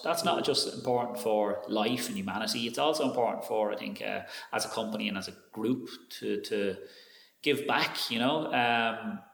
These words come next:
Speaker 1: and give back in a real way, not just talk about it, you know, actually do it.
Speaker 2: Mm.
Speaker 1: Um, because everyone wants to be involved with, with everyone. I think people are ninety-nine percent positive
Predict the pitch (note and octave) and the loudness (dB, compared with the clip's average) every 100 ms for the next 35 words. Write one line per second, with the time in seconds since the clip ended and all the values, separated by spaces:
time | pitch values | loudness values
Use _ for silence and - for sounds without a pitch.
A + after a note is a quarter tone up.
0 | _ _ D#3 - - G3+ C#3 B2 D#3 C#3+ | _ _ -2 0 2 2 2 4 4 4
1 | A2+ - C#3+ F3 - C#3+ - - - B2 | 0 -2 -4 -2 0 0 -2 -6 2 2
2 | - - F2 - - A#2 A#2+ C#3 C#3 A2+ | 2 -2 -6 -10 -8 -2 0 0 -2 -8
3 | G#2+ - C#3+ A2+ - - - C3 A#2 A2+ | -8 2 2 2 -2 -8 -4 0 2 2
4 | A2+ A2 G#2+ C#3+ C#3+ C3+ - - - - | 0 -2 -4 0 2 2 0 -8 -14 -16
5 | - - - A#3+ F3+ D#3 - C3+ A#2 A#2+ | -20 -6 0 2 4 2 0 -2 2 4
6 | B2+ B2+ A#2+ B2 - A#2+ B2 A#2 A2 - | 6 6 4 0 -2 -2 0 0 0 -2
7 | - - _ _ _ _ A3 A#3 G3 - | -6 -12 _ _ _ _ 2 4 2 2
8 | F3+ G#3+ - G3 D3 C3 C3+ C3+ C#3+ C3 | 0 -2 -2 0 2 2 0 0 0 0
9 | C3 A#2+ - B2 A#2 B2 B2 - - | -2 -2 -2 -2 -2 0 0 0 -8